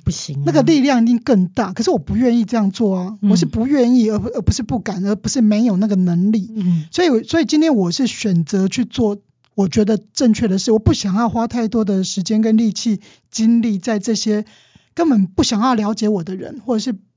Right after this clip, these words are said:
Speaker 2: 根本不是我同路的人，太浪费时间，太浪费精力。
Speaker 1: 我觉得网友的部分，呃，我不敢说好解决，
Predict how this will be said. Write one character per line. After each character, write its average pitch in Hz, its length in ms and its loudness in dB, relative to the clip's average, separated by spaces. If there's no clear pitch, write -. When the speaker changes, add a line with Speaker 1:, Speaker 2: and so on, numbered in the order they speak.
Speaker 2:
根 262 220 0
本 175 260 0
不 240 100 0
是 320 100 0
我 190 140 0
同 196 240 0
路 220 140 0
的 185 140 -6
人， - 260 -16
太 302 220 4
浪 269 180 2
费 247 160 0
时 185 220 -4
间， 202 260 -2
太 240 160 -2
浪 233 180 0
费 214 140 -2
精 196 320 -2
力。 220 240 -8
Speaker 1:
我 226 100 0
觉 302 120 -2
得 330 60 0
网 277 240 0
友 233 120 -2
的 156 100 -4
部 190 220 -4
分， 160 580 -6
呃， 147 720 -6
我 180 140 -6
不 196 80 -8
敢 151 220 -2
说 196 160 -4
好 160 180 -6
解 151 300 -10
决， 160 320 -14